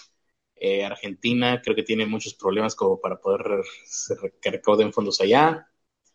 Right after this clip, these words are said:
y el resto de los países creo que están todavía peor. Si vienen aquí a México,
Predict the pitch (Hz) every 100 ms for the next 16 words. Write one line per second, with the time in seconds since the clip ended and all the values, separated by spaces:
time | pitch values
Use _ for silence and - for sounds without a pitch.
0 | _ _ _ _ - - 101 117 127 110
1 | - 101 117 120 127 123 123 - - -
2 | 101 - 113 - 107 113 104 104 101 85
3 | 65 - - - - _ _ _ _ _
4 | - - 95 104 110 98 - 113 139 143
5 | 147 156 156 151 -